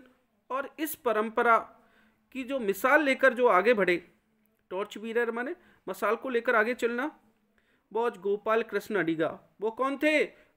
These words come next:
गोपाल कृष्ण अडिगा थे। The नब्बे poets, और जो नवीन चेतना वाले जो कवि थे, उन्होंने रोट लिखा about the disillusionment, नैराश्यता का, and angst of the time,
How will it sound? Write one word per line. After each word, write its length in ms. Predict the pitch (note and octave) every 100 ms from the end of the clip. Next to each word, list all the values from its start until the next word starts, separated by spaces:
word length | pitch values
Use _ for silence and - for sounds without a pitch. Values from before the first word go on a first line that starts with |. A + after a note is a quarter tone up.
| F3+
गोपाल 420 | G#3 A3 A#3 C4
कृष्ण 320 | C4 G#3+ F3 -
अडिगा 300 | F3 F3+ C#3+ -
थे। 100 | - - _ _ _ _ _ _ _ _ _ _ _ _ _
The 220 | E3 G#3
नब्बे 280 | G3+ F#3+ A3+
poets, 400 | A#3+ A3 A#3+ A3 - - _ _ _ _ _ -
और 180 | A3+
जो 160 | G#3+ B3+
नवीन 500 | A3 G#3 B3 D4 - _ _ _ _ _ _ _ _ -
चेतना 380 | G#3+ G#3 B3 C4
वाले 260 | B3+ A#3+
जो 140 | A3 A#3
कवि 300 | A#3 G3+ A#3
थे, 120 | B3
उन्होंने 340 | A3 A3 A3+
रोट 280 | G3+ A#3 A#3
लिखा 580 | G3+ - A#3 F#3+ - _ _ _ _ -
about 320 | A#3 C4 C4+ C#4
the 120 | C4+ F3
disillusionment, 960 | C4+ C4+ A#3+ A#3 - A#3+ A#3 A#3 A3+ - _ _
नैराश्यता 640 | F3+ G3 A#3 C4 C#4 G3 C3+
का, 260 | - - _ _ _ _ _ _ _ _ _ _
and 140 | A3+ B3
angst 360 | A#3 C#4 D4 -
of 220 | A#3 G#3
the 120 | B3
time, 280 | A#3+ A3+